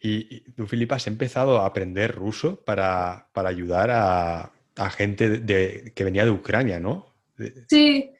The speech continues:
Speaker 2: sí, sí. Yo sabía un poco de ruso antes, porque mi exnovio era ucraniano, por casualidad.
Speaker 1: Ajá.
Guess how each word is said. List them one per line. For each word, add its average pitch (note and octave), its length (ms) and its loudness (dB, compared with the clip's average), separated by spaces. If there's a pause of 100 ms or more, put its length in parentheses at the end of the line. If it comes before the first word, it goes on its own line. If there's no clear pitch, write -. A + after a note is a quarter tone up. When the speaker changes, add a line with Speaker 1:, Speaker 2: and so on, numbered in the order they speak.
(100)
Speaker 2:
sí, D4 180 -2
sí. C#4+ 320 -2
Yo D4+ 80 2
sabía F#4+ 320 0
un F#4 80 -2
poco E4+ 240 2
de D#4 100 0
ruso C#4 300 -2
antes, A#3+ 480 -2
porque B3+ 600 4
mi C4+ 160 2
exnovio C#4 560 2
era C4+ 140 2
ucraniano, A3 600 -4
por G#3+ 140 -6
casualidad. G#3+ 540 2
Speaker 1:
Ajá. - 140 -10